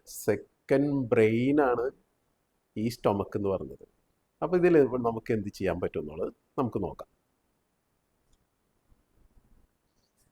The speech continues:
നമ്മൾ നേരത്തെ പറഞ്ഞു മൈൻഡ് ഗട്ട് കണക്ഷൻ, അതായത് സ്ട്രെസ് എങ്ങനെ നിങ്ങളുടെ ഡൈജഷനെ ബാധിക്കുന്നു എന്നുള്ളത് നമുക്ക് നോക്കാം. നിങ്ങൾ എപ്പോഴൊക്കെ ഈ ഒരു ഇമോഷണൽ സ്ട്രെസ്സിലേക്ക് വരുന്നു,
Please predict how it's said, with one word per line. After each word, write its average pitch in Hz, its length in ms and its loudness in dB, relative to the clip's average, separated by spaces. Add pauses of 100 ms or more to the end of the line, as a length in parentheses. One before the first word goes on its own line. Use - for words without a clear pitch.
(120)
നമ്മൾ 196 140 6
നേരത്തെ 135 360 6
പറഞ്ഞു 107 260 2
മൈൻഡ് 117 680 0 (160)
ഗട്ട് 123 260 0 (100)
കണക്ഷൻ, - 420 -4 (240)
അതായത് 117 200 0
സ്ട്രെസ് - 720 -4 (160)
എങ്ങനെ 123 380 2
നിങ്ങളുടെ 110 360 0
ഡൈജഷനെ 104 560 -2
ബാധിക്കുന്നു 87 580 -6
എന്നുള്ളത് 104 480 -6
നമുക്ക് 92 240 -6
നോക്കാം. 80 300 -8 (1000)
നിങ്ങൾ 156 200 4
എപ്പോഴൊക്കെ 180 460 0
ഈ 143 60 0
ഒരു 143 140 6
ഇമോഷണൽ 113 720 0
സ്ട്രെസ്സിലേക്ക് - 920 -4
വരുന്നു, 90 500 0